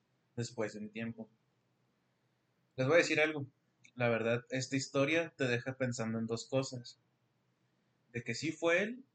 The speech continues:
o fue un chivo expiatorio. Así que se van a quedar como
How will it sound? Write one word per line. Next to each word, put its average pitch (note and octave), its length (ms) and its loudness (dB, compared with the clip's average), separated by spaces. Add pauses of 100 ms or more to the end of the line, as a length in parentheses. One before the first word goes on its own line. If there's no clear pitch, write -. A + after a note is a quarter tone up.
o B2 180 -2
fue B2 160 -4
un B2 140 0
chivo A2+ 240 -2
expiatorio. A2 580 -8
Así - 1000 -20
que A2 160 -6
se - 120 -12
van A2 120 -8
a - 40 -20
quedar G#2+ 220 -10
como A2 240 -14